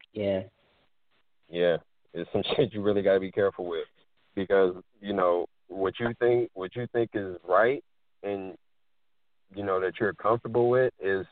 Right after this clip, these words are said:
Speaker 2: is, is, is not good. It's not good at all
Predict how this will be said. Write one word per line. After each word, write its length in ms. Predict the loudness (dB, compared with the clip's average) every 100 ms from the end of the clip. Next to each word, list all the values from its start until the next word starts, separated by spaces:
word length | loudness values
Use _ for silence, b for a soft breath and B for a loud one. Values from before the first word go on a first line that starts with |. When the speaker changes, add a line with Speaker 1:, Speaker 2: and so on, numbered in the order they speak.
| _ -4
Speaker 2:
is, 200 | -4 -6 _ _ _ _ _ _
is, 180 | -6 -6 -8 -20 _
is 180 | -6 -6 -2
not 320 | 4 4 4 0
good. 560 | -2 2 2 2 0 -2 _ _ -14
It's 160 | -8
not 240 | 0 2 4
good 160 | 2
at 80 | 4
all 280 | 4 6